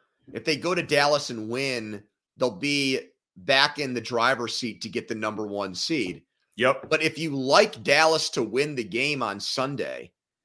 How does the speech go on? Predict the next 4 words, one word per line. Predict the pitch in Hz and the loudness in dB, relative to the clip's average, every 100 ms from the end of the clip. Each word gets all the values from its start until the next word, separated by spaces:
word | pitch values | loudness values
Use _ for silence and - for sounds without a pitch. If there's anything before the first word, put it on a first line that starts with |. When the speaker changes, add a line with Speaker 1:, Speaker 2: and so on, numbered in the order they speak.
| _ _ _ _ _ _ | _ _ _ _ _ _
Speaker 1:
then | 92 139 139 135 123 117 117 _ _ _ _ _ _ _ _ _ _ _ _ _ - | -2 2 4 2 0 -6 -12 _ _ _ _ _ _ _ _ _ _ _ _ _ 4
I | 143 | 4
think | - - 196 208 208 | 2 0 2 2 0
that | 147 143 135 127 - | 4 6 6 4 2